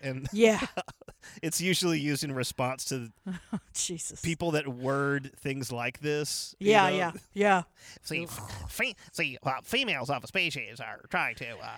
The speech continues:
Speaker 2: Dude,
Speaker 1: are looking
Speaker 2: anytime,
Speaker 1: for
Speaker 2: anytime any man, or woman for that matter, uses the word female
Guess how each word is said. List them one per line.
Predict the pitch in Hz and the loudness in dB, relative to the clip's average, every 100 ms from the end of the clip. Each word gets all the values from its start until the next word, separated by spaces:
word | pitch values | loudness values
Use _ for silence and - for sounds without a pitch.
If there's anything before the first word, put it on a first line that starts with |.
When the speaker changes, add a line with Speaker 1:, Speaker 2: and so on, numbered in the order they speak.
| - | 0
Speaker 2:
Dude, | 262 277 - | 2 4 2
Speaker 1:
are | |
looking | - 285 381 | 2 2 4
Speaker 2:
anytime, | - 330 294 269 | 4 4 2 0
Speaker 1:
for | 139 - | -4 0
Speaker 2:
anytime | 247 302 359 302 262 226 | 2 4 2 2 0 2
any | 226 247 254 | 0 2 2
man, | 226 214 208 208 202 - - | 2 2 2 0 -2 -8 0
or | 220 415 466 | 6 8 8
woman | 403 415 254 | 6 2 2
for | 220 | 2
that | 208 175 | 2 2
matter, | 175 170 165 | 0 -4 -4
uses | 170 202 240 277 233 | -4 -2 0 -2 -2
the | 226 | -2
word | 196 190 175 | -2 -4 -6
female | - - 185 208 247 262 285 302 330 | -10 -8 -2 0 0 0 4 4 2